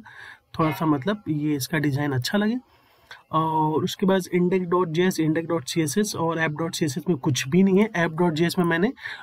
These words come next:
लोड करा है, लोड, लोड डेटा, ये वाला फोल्डर, ठीक है। अब ये वाला फोल्डर actually क्या कर रहा है, इसमें मेन कॉन्सेप्ट है आपका कॉन्सेप्ट एपीआई का, ठीक है। तो यहाँ पर मैंने क्या किया है, ऐड यूजर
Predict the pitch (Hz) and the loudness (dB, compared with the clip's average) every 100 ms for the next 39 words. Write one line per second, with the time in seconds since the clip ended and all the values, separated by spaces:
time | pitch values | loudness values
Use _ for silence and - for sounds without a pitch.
0 | - 156 170 - 170 165 202 190 156 160 | 4 6 6 4 -2 0 2 4 4 4
1 | 151 151 180 208 143 131 127 127 - - | 4 6 6 4 2 2 2 -4 -8 -20
2 | _ 226 220 147 113 110 - 117 120 131 | _ 2 6 6 2 -6 -10 -8 -8 -6
3 | 202 190 269 - _ _ _ _ _ _ | -4 -2 -4 -6 _ _ _ _ _ _
4 | - 139 151 214 220 214 - 185 190 156 | 0 2 4 4 4 2 4 4 4 0
5 | - 180 175 180 - 170 190 196 - 208 | 2 2 4 0 2 0 2 0 4 6
6 | 196 180 196 220 175 160 175 156 175 156 | 6 6 4 2 0 2 0 0 0 0
7 | - 226 - 160 139 139 - 147 147 143 | -2 -6 -2 0 0 -4 -4 -4 -2 -4
8 | 131 139 - - - - - 220 185 - | -4 -10 -14 -14 -14 -8 -2 2 0 -2
9 | - 208 185 180 214 226 220 208 220 220 | 0 4 6 6 4 2 4 4 2 2
10 | 208 185 214 226 - 160 175 202 202 147 | 0 0 0 0 -4 -2 2 4 4 4
11 | 143 131 226 | 2 4 2